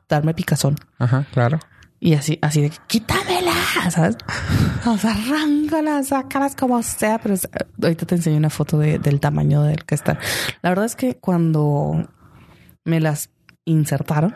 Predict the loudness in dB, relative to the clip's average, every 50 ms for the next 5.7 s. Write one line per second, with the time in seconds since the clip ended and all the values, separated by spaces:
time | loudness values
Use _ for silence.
0 | -6 -4 -2 0 0 0 0 0 0 2 2 2 0 -2 -2 2 4 4 4 4
1 | 2 _ _ _ _ -20 -20 _ -6 -2 0 0 0 0 0 0 0 0 2 2
2 | 0 0 -2 -2 -2 -2 -2 -2 0 0 2 2 2 2 2 0 0 0 0 0
3 | 2 2 2 0 0 -2 -4 -2 0 0 0 0 -2 -2 -2 -2 0 0 0 0
4 | 0 0 0 0 0 2 2 2 2 2 2 0 0 -2 -2 0 0 0 0 0
5 | -2 -4 -4 -4 -2 0 0 0 0 0 0 0 -2 -2